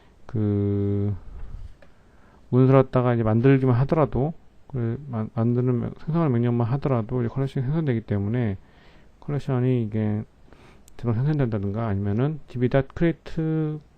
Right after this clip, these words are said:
컬렉션 해가지고 생성한다든가, 아까 그 쇼는 똑같이 쇼 컬렉션 하면 되고,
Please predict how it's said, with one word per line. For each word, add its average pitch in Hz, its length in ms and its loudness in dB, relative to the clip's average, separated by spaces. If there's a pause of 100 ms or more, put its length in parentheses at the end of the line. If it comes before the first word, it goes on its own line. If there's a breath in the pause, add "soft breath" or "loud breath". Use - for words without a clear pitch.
(120)
컬렉션 180 680 -2 (180)
해가지고 131 480 -2
생성한다든가, 131 760 -4 (760 soft breath)
아까 131 340 0
그 123 140 -4
쇼는 165 640 0
똑같이 - 300 -8
쇼 139 280 -2
컬렉션 120 380 -2
하면 117 200 -2
되고, 139 460 -4